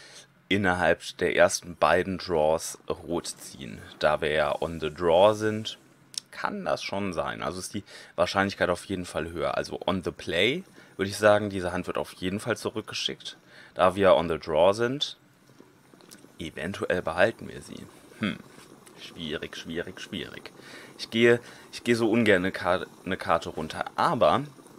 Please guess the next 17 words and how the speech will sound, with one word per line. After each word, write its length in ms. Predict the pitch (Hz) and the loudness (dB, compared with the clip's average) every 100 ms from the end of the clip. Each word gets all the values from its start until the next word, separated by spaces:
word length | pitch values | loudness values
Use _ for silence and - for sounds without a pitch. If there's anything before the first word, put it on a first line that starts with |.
| - | -2
wenn 140 | 110 | 0
wir 60 | 113 | 0
es 160 | - | 0
ganz 220 | 87 95 | -2 -2
genau 220 | - 76 71 | -4 -4 -4
betrachten, 540 | - - - - 101 | -6 -8 -8 -8 -6
dann 140 | 85 | -6
sind 320 | 85 110 190 - | -4 -6 -4 -6
wir 100 | 67 | -8
schon 240 | - 65 | -8 -12
fast 280 | - 71 - | -10 -10 -10
eine 100 | 71 | -10
Karte 360 | - 50 - - - - | -6 -6 -6 -14 -16 -12
ru-, 120 | - - | -10 -8
runter, 680 | 60 60 76 78 - 58 67 | -6 -4 -6 -6 -2 0 2
weil 280 | 69 78 73 | 2 2 -2
wir 400 | 82 82 78 78 | 0 4 6 4